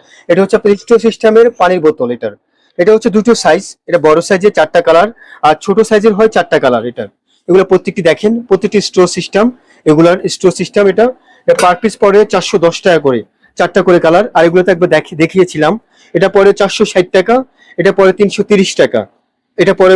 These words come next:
বারোশো পঞ্চাশ টাকা চিলির প্রোডাক্ট, তিনশো ষোলো গ্রেডের। এটা পড়ে ছয়শো পঞ্চাশ টাকা। নিচে আরো দেখাচ্ছি, যারা ছোট মধ্যে সাইজ খুঁজেন তাদের জন্য এগুলা। এগুলো অনেক সুন্দর এবং আনকমন প্রোডাক্ট এটা। এগুলো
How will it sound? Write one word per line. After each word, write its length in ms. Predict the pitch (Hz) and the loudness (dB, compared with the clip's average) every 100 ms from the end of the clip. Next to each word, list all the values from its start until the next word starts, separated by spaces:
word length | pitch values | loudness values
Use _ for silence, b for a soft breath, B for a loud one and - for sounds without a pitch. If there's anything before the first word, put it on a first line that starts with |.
| 175 | 4
বারোশো 240 | 175 175 202 | 0 0 -2
পঞ্চাশ 240 | 175 175 185 | -2 -2 -6
টাকা 140 | 202 190 | -4 -4
চিলির 220 | 190 185 190 | -2 -2 0
প্রোডাক্ট, 260 | 180 190 - | 0 0 0
তিনশো 200 | 185 190 - | -4 -4 0
ষোলো 160 | 190 151 | 0 2
গ্রেডের। 320 | 147 143 208 - _ b - | 2 2 -2 -4 _ b -2
এটা 140 | 170 180 | -2 2
পড়ে 140 | 175 175 | 0 0
ছয়শো 220 | 190 - 165 | -4 -2 -4
পঞ্চাশ 260 | 160 175 - | -4 -4 -4
টাকা। 200 | 135 113 101 - | -6 -4 -12 -4
নিচে 160 | 196 - 226 | -4 0 2
আরো 100 | 214 | 2
দেখাচ্ছি, 320 | 196 208 196 240 165 | 0 -2 -6 -6 0
যারা 140 | 170 175 | 0 0
ছোট 140 | 190 180 185 | -4 -6 -6
মধ্যে 180 | 180 185 | -6 -8
সাইজ 180 | - 165 - | -4 -4 -4
খুঁজেন 260 | 165 156 226 240 | -6 -4 -4 0
তাদের 200 | 151 151 | 0 2
জন্য 140 | 147 147 160 | 2 2 2
এগুলা। 220 | 147 165 240 b b b | 2 0 -2 b b b
এগুলো 160 | 202 214 | 0 2
অনেক 140 | 208 233 - | 2 0 0
সুন্দর 320 | 220 214 233 233 180 | -2 2 2 2 0
এবং 180 | 170 185 180 175 B B 180 | 2 2 0 -6 B B -2
আনকমন 360 | 185 190 196 202 185 | 0 0 0 0 0
প্রোডাক্ট 300 | 147 123 - | 0 0 -2
এটা। 140 | 113 107 _ _ _ _ _ _ _ - | -10 -10 _ _ _ _ _ _ _ -2
এগুলো 140 | 190 | -2